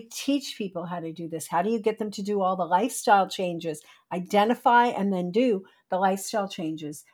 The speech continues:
that they need to do. And it's a phenomenal course. So you can check the show notes page for more information about that. We have the power to change lives. We have the power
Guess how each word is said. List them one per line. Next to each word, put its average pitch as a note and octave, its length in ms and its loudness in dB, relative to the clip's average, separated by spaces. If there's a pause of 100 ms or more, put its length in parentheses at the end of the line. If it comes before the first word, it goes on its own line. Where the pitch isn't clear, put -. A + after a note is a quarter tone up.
(140)
that - 180 4
they F#3 540 6
need E3+ 320 -4
to - 120 -14
do. B2 460 -4
And F#3+ 100 -4
it's F3+ 240 -2
a F3+ 60 -6
phenomenal E3+ 640 -6
course. D3+ 340 -6
So - 120 -10
you E3+ 240 -8
can E3 200 -8
check - 280 -6
the D#3+ 40 -12
show D#3+ 220 -6
notes D3+ 260 -8
page C#3+ 300 -10
for - 140 -12
more D#3 180 -6
information D3+ 600 -10
about D3 320 -10
that. C#3+ 240 -6 (1000)
We G#3+ 240 2
have D#4+ 260 -2
the D#4 100 4 (100)
power C#4 640 2 (360)
to B3 100 -4
change A3 480 -10
lives. F#3+ 640 -6 (240)
We A#3+ 240 2
have D#4 180 2
the C4 80 4
power C4 720 2